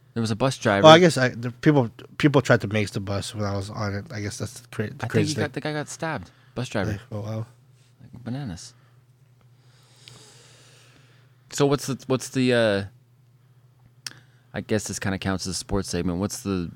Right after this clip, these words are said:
Speaker 1: situation with the Bombers? We're going for the Grey Cup?
Speaker 2: Going for the Grey Cup. Yeah.
Speaker 1: On Sunday?
Speaker 2: On Sunday.
Speaker 1: Versus Toronto?
Speaker 2: Against Toronto, yep.
Speaker 1: Wow.
Speaker 2: We've been winning this three, three championships in a row.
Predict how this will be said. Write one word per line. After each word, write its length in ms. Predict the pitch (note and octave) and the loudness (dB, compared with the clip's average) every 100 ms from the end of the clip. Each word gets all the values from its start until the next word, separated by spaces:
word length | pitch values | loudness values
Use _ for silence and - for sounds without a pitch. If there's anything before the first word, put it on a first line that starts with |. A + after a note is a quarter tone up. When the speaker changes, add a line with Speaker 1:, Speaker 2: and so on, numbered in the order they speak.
| - | -14
Speaker 1:
situation 480 | - - G#2 G#2 F#2 | -12 -4 0 0 -2
with 80 | F2 | -6
the 80 | |
Bombers? 320 | F2 F#2 F2 E2 | -2 0 -2 -4
We're 80 | |
going 140 | F2+ F2+ | -4 -4
for 80 | - | -4
the 80 | |
Grey 140 | F#2+ F#2+ | -4 -2
Cup? 260 | B2+ C#3+ - _ - | -2 -4 -10 _ -2
Speaker 2:
Going 100 | A#2+ | -2
for 80 | C3 | 2
the 40 | |
Grey 140 | A#2 A2 | 2 2
Cup. 180 | G#2 - _ _ _ - | -2 -10 _ _ _ -16
Yeah. 100 | - - - | -16 -16 -8
Speaker 1:
On 80 | F2 | -4
Sunday? 280 | G2 F2 D#2 - | -2 -2 -4 -12
Speaker 2:
On 80 | G2+ | -10
Sunday. 300 | A2 F#2+ - - _ _ _ _ - | -8 -8 -10 -14 _ _ _ _ -12
Speaker 1:
Versus 160 | F#2 - | -10 -6
Toronto? 320 | F#2+ E2+ D#2+ _ _ _ _ | -4 -4 -6 _ _ _ _
Speaker 2:
Against 180 | - G#2 | -8 -6
Toronto, 260 | - G2 F#2+ | -2 -2 -2
yep. 180 | G2+ - _ _ _ _ _ _ | -6 -10 _ _ _ _ _ _
Speaker 1:
Wow. 160 | G2+ B2 - | -12 -12 -8
Speaker 2:
We've 80 | G#2+ | -2
been 100 | G#2+ | 2
winning 220 | A2 G#2 | 2 0
this 200 | G#2 - | -4 -6
three, 480 | - A2+ G#2+ G#2 G2+ - _ _ _ _ | -6 -2 -2 -4 -8 -14 _ _ _ _
three 140 | A#2+ | -4
championships 400 | - A2 G#2 G2+ | 0 -2 -2 -6
in 60 | G#2 | -6
a 40 | G#2 | -6
row. 160 | G2+ | -6